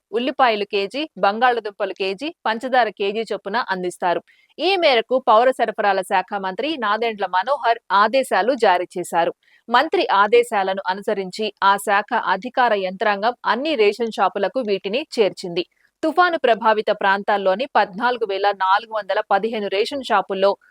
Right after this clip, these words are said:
ఒక లక్ష మెట్రిక్ టన్నుల బియ్యం, మూడు వేల నాలుగు వందల ఇరవై నాలుగు మెట్రిక్ టన్నుల పంచదారతో పాటు ఇతర నిత్యావసరాలు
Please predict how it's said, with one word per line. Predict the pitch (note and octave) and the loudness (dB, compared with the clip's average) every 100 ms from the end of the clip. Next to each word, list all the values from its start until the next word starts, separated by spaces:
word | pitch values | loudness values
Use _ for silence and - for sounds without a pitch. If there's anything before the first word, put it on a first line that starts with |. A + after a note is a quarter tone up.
| _ | _
ఒక | - C4 | 0 2
లక్ష | E4 D4 - | 2 0 0
మెట్రిక్ | B3 G#3 G3 A3+ | -2 -2 0 0
టన్నుల | A3+ G#3+ G#3 | 0 -2 0
బియ్యం, | F#3 F#3+ G3+ B3+ - _ _ - | -2 -2 -2 -4 -6 _ _ -2
మూడు | C4 F4 | 2 2
వేల | D4+ C4 C4 | 4 4 2
నాలుగు | A3 G3+ A#3 A#3 | 2 0 0 -4
వందల | A3+ A3+ | -6 -10
ఇరవై | F#3+ G3+ | -12 -10
నాలుగు | G#3+ G3+ G3 | -4 -4 -2
మెట్రిక్ | F#3 G3 B3+ - | -6 -2 -2 0
టన్నుల | A3 G3+ G3+ G#3+ A#3+ | -2 0 2 2 2
పంచదారతో | G#3+ A3 C4+ B3 G#3+ G3+ F#3+ | -2 -2 0 0 0 -2 -2
పాటు | F#3+ F#3 C#4 - | 0 0 -2 -4
ఇతర | A3+ C#4 B3+ | -2 0 2
నిత్యావసరాలు | G3+ - C4 B3+ A3 G#3 F#3+ | -2 0 2 2 0 0 2